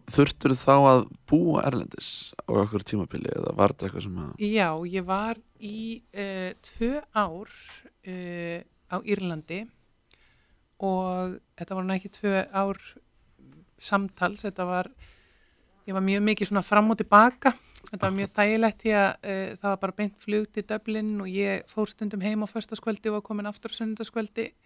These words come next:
Speaker 2: eh, til Írlands til að
Speaker 1: Mhm.
Speaker 2: fara í vinnuna á mánudagsmorgni. Þannig að þetta, þetta rúllaði svona í tvö ár og með ágætis sumarfríi og ágætis jólafríi og svona.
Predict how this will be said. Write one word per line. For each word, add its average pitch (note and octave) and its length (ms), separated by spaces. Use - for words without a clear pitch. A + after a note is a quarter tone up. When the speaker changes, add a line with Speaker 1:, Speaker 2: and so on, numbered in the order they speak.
Speaker 2:
eh, G#3 380
til A3+ 200
Írlands B3 500
til - 120
að A3+ 120
Speaker 1:
Mhm. - 40
Speaker 2:
fara A#3 140
í - 20
vinnuna A3+ 280
á A3+ 40
mánudagsmorgni. A3+ 580
Þannig F3+ 200
að F3 180
þetta, F3+ 300
þetta F3+ 480
rúllaði G3 500
svona G#3 240
í G3 40
tvö G#3 300
ár G#3+ 220
og F#3+ 380
með F3 180
ágætis E3 400
sumarfríi F3 640
og E3 240
ágætis E3+ 300
jólafríi F3+ 420
og F#3+ 80
svona. A3 180